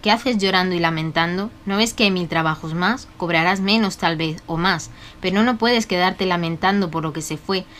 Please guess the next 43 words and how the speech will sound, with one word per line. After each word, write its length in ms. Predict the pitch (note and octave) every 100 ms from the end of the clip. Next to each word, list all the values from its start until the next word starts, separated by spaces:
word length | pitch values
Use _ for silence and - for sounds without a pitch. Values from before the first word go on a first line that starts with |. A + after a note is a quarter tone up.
| -
la 120 | - F3+
oportunidad 600 | F3 F3+ F#3 F3+ F#3+ A3+
que 140 | C4+
perdiste 560 | G#3+ F3+ G3+ A#3 - C#4
y 80 | G#3
mucho 300 | G3+ G#3 A3
menos 280 | G#3+ A#3+
pensando 480 | A3+ F3+ E3 G3 A3
que 140 | G#3+ F3+
las 160 | E3+
pelotas 460 | - F3 G3+ A3+ A3+
siempre 260 | G#3+ G#3
te 140 | G3+ F3+
ganan 260 | F#3 G3
la 140 | F3 D#3
partida. 480 | D3+ - F3+ D#3+ - - - - - - - - -
Porque 260 | - G3 F#3+
no 80 | G#3
es 100 | A3
así. 360 | F#3 - E3+ D#3 - - -
Al 200 | E3+ F3+
que 120 | F#3
vale 300 | F#3 A3 C4+
se 180 | C#4 G#3
le 140 | F3
valora, 380 | E3 E3 G3 F3+ D#3
aunque 260 | F3+ F3 E3+
no 120 | F3+
se 180 | - F#3
diga. 300 | F#3+ F3 E3
De 160 | F3
peloteo 520 | E3+ F#3 F#3 G#3 B3+ B3+
no 140 | G#3+
crece 300 | G3+ F#3+ G3
una 100 | F3
empresa, 480 | E3 F3 F#3 - D3+
crece 300 | F#3+ G3 A#3
de 80 | G#3+
los 160 | F#3
que 80 | -
trabajan 480 | E3 E3 E3+ F3 E3
en 140 | D3+
ella. 280 | D#3+ D3+ D3+